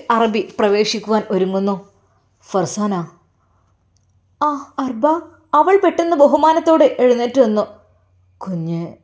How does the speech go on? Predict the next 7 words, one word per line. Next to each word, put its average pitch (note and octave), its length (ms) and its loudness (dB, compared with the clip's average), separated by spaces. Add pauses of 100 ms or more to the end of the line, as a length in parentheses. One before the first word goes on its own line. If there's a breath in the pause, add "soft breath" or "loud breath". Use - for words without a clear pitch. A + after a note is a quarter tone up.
(300)
ഉറങ്ങിയോ?" F#3 420 -4 (540 soft breath)
"ഉം, E4+ 220 -4 (240)
ദാ C4 160 0 (200)
കുഞ്ഞ് D4 320 -4
ഉറങ്ങി." B3+ 300 -2 (1160 soft breath)
തൊട്ടിലിൽ B3+ 360 0
കിടത്തിയ D4 420 -2